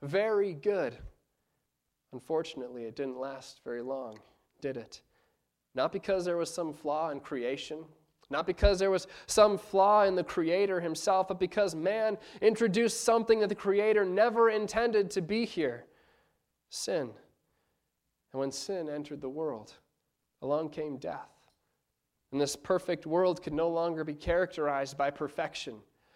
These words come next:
It could no longer be called very good, for something terrible had happened. God still maintained his holiness. And Adam and Eve were driven from his presence and cast out of the garden.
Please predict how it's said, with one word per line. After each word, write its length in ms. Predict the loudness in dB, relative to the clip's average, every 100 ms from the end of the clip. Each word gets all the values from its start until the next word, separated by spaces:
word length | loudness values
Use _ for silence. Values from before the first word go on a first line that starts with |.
| _ -10
It 120 | 2
could 120 | 4
no 220 | 8 8
longer 400 | 10 8 8 6
be 100 | 4
called 420 | 4 6 6 6
very 300 | 4 4 4
good, 260 | 4 2 4
for 140 | 2
something 480 | 2 2 2 2 0 -2 -8
terrible 580 | 0 6 8 8 4 2
had 160 | 0
happened. 560 | 2 0 0 -4 -8 -10 _ _ _ _ _ _ _ _ _ _ _ _ _
God 240 | 2 2 0
still 300 | -2 0 0
maintained 560 | -2 -4 -6 -6 -8
his 160 | -10 -10
holiness. 720 | -6 -4 -4 -8 -12 -14 -14 _ _ _ _ _ _ _
And 100 | 2
Adam 240 | 4 4 2
and 120 | 2
Eve 180 | 0 0
were 80 |
driven 420 | 0 2 2 2 -2
from 160 | -2
his 140 | -2 0
presence 500 | 0 0 -2 -6 -6
and 140 | -4
cast 400 | -2 -2 -2 -10 -20 -6
out 320 | 0 0 0 -6
of 100 | -8
the 60 |
garden. 460 | -2 0 0 -2